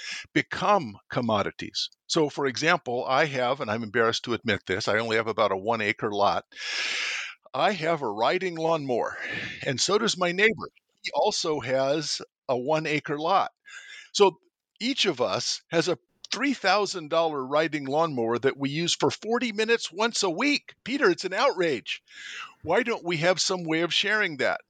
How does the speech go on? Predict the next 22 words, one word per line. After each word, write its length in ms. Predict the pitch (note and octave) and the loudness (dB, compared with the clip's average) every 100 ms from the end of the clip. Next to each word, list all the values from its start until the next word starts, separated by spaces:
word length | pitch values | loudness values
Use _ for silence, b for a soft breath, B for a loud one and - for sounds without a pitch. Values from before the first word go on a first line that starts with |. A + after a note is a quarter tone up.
| _ | _
Well, 220 | E3 G3 | 4 6
in 140 | F3 D3+ | 4 -6
fact, 640 | D#3+ F3+ E3+ F3 - - | -2 2 2 0 -6 -6
probably 480 | - D3 D#3+ D#3 D#3 | 2 2 2 -2 -2
within 340 | D3 C#3 C#3 C3+ | 0 0 -2 -2
five 340 | C#3+ C#3+ C3+ | 0 0 0
years, 460 | A#2 G2+ D#3 - - B B B B B B | 0 0 2 0 -4 B B B B B B
we 140 | - F3 | -2 -2
will 220 | E3 C#3+ | 2 2
have 100 | C3+ | 2
figured 380 | - E3 F#3+ C3+ | 0 -6 -4 0
out 300 | G2+ A#2+ - | 0 0 -2
some 320 | - D3+ C#3 | -2 -2 -2
way 260 | C3+ B2+ C#3+ | 0 0 0
to 140 | C#3 | -4
have 320 | A#2 C3 B2+ | 0 2 2
an 140 | C3+ B2 | -2 -4
even 360 | C3+ F#3 G#3 D#3+ | -2 0 0 0
better 360 | D#3 F3 B2+ | 0 0 0
lawnmower 540 | B2 B2 A2 G2 G#2 A#2 | 0 0 -2 -2 0 2
that 180 | B2 - | 0 0
costs 340 | C#3+ C#3 | 2 2